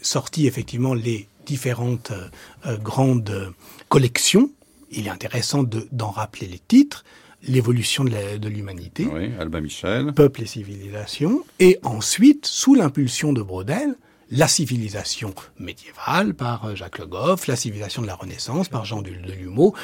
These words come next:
Speaker 1: la civilisation
Speaker 2: Ah oui,
Speaker 1: des Lumières
Speaker 2: oui.
Speaker 1: par Pierre Chenu. Donc ça devient une, euh,
Speaker 2: C'est cohérent.
Speaker 1: et oui,
Speaker 2: <laughs>
Speaker 1: ça devient une évidence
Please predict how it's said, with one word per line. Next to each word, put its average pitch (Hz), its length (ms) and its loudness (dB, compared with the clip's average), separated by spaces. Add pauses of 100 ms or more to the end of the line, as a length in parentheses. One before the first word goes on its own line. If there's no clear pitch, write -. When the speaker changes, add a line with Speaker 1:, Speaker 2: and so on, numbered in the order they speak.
(120)
Speaker 1:
la 151 120 4
civilisation 123 580 2
Speaker 2:
Ah 123 60 2
oui, 117 80 2
Speaker 1:
des 82 60 -4
Lumières 151 280 6
Speaker 2:
oui. - 40 -4
Speaker 1:
par 113 140 -2
Pierre - 180 -6
Chenu. 269 220 6
Donc 214 160 2 (140)
ça 208 160 4
devient 180 460 6 (140)
une, 165 280 6
euh, 127 160 8
Speaker 2:
C'est 123 120 6
cohérent. 98 420 0 (100)
Speaker 1:
et 165 100 6
oui, 233 180 10 (140)
Speaker 2:
<laughs> 110 140 -4
Speaker 1:
ça 160 200 6
devient 160 520 6 (280)
une 151 220 8
évidence 202 920 6